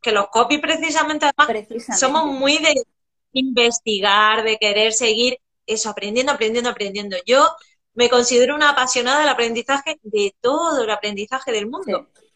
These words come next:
Speaker 1: Eh, he estado, mm, aprendiendo crecimiento personal.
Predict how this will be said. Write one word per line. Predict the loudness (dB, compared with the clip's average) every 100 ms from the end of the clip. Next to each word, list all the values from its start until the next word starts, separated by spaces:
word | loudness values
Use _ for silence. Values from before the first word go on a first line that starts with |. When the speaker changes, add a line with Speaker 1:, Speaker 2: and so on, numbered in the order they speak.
| _
Speaker 1:
Eh, | 2 6 6 6
he | 4
estado, | 2 4 6 6 4
mm, | 2 -6 -6 -6 -2
aprendiendo | -2 -2 -4 -2 -2 2 4 4
crecimiento | 0 -4 -6 -4 -2
personal. | -2 -4 -6 -6 -2 0 0